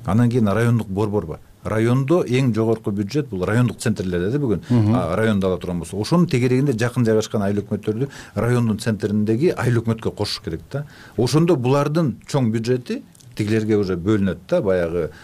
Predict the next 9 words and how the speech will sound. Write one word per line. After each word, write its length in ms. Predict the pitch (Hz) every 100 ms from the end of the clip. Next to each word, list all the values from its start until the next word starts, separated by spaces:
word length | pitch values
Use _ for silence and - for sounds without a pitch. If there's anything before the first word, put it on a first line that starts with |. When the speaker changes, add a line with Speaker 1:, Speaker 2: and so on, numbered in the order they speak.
| -
Speaker 1:
э, 420 | 92 90 87 80 78
суюлтабыз 520 | 135 123 107 104 87 95
дегендейчи. 560 | 85 87 117 123 82 - -
Ошондуктан 640 | 104 110 127 120 - 135 - - -
шаардын 640 | - - 127 143 151 175 170
тегерегинде 680 | 156 135 107 90 82 69 78
же 160 | 98 135
болбосо 420 | 143 135 - 113
күчтүү 520 | - 120 - 170 131